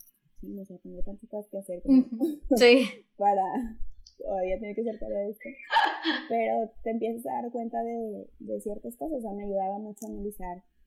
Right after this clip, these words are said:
Speaker 1: mis pensamientos, mis reacciones,
Speaker 2: Sí.
Speaker 1: este, al-, y, y cómo poco a poco fueron, fueron cambiando, y te digo, pues, al final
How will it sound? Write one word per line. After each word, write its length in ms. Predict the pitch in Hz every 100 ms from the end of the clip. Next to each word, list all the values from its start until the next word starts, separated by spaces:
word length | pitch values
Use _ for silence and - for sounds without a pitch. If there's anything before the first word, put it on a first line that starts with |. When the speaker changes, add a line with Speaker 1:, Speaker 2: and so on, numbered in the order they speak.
| _ -
Speaker 1:
mis 160 | 208
pensamientos, 800 | 220 196 190 190 185 185 185 185
mis 200 | 196 190
reacciones, 840 | 185 - - 185 180 175 175 185
Speaker 2:
Sí. 320 | - 208 220 226 - -
Speaker 1:
este, 420 | 190 185 - - 190
al-, 240 | 180 180 - _
y, 400 | 190 180 175 175 -
y 100 | 202 -
cómo 220 | 185 190 -
poco 220 | 196 196
a 100 | 196
poco 320 | 190 180 190 -
fueron, 460 | 190 175 170 180 - _ -
fueron 240 | 202 180
cambiando, 440 | 196 202 202 190 202
y 40 |
te 100 | 208
digo, 160 | 185 175
pues, 160 | 180 -
al 80 | 180
final 460 | 175 165 175 185